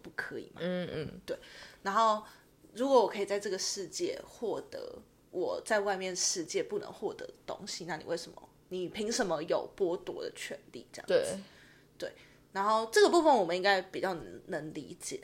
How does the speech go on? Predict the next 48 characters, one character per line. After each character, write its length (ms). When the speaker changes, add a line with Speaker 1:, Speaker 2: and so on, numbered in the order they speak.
Speaker 2:
嗯， 400
嗯。 160
Speaker 1:
对， 100
但 100
是 80
后 240
来 180
呢， 200
就 140
是 460
因 60
为 100
其 200
实 220
到 280
这 140
个 80
地 240
方， 420
就 120
是 560
这 180
些 300
小 640
女 200
孩， 320
扮 120
演 120
小 140
女 100
孩 180
的 40
人， 140
她 120
除 180
了 120
扮 140
演 100
小 180
女 120
孩 200
之 360
外， 160
Speaker 2:
嗯。 320
Speaker 1:
她 140
其 80
实 120
也 200